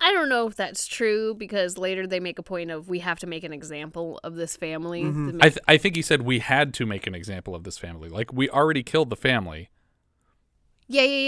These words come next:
Speaker 1: yeah. "We had to make an example of it." But if you let one go, people are gonna think you're loose, you know,
Speaker 2: You're
Speaker 1: on,
Speaker 2: losing
Speaker 1: on,
Speaker 2: your touch or
Speaker 1: on people who are skimming off the top.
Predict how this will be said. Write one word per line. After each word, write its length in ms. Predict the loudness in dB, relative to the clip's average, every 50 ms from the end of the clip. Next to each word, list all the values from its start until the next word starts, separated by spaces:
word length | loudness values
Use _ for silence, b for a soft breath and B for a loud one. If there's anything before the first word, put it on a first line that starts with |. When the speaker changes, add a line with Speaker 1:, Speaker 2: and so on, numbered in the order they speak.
| 4
Speaker 1:
yeah. 60 | 4 4
"We 180 | 2 0 -4
had 240 | -2 -2 -2 -2 0
to 60 | -2
make 160 | -2 -4 -2
an 60 | -4 -6
example 360 | -4 -2 -2 -2 0 0 -2
of 80 | -4 -4
it." 100 | -4 -2
But 160 | -2 0 0
if 120 | -2 -4
you 80 | -4 -4
let 280 | 0 2 2 2 0 -2
one 220 | -2 -2 -2 -2
go, 440 | 2 4 6 8 8 8 6 4 0
people 320 | -2 -6 -4 -2 0 0
are 100 | 2 2
gonna 220 | 0 0 -2 -4 -6
think 380 | -8 _ -4 -4 -4 -4 -6 -6
you're 180 | -6 -4 -4 -2
loose, 460 | -2 -2 -2 -4 -4 -6 -8 -10 -10 -12
you 180 | -12 -10 -8 -6
know, 220 | -6 -6 -6 -6 -4
Speaker 2:
You're 80 | -4 -4 -4
Speaker 1:
on, 140 | -4 -6
Speaker 2:
losing 240 | -4 -4 -4 -2 -2
Speaker 1:
on, 40 | -4
Speaker 2:
your 80 | -6 -6
touch 340 | -8 -8 -8 -8 -10 -10 -10
or 80 | -8 -6
Speaker 1:
on 180 | -6 -6 -6
people 320 | -8 -10 -8 -8 -6 -6 -6
who 160 | -4 -4 -2
are 320 | -2 -2 -2 -4 -6 -8 -6
skimming 340 | -6 -4 -4 -4 -4 -4 -4
off 180 | -6 -8 -8 -10
the 60 | -12
top. 400 | -6 -2 0 0 0 0 -4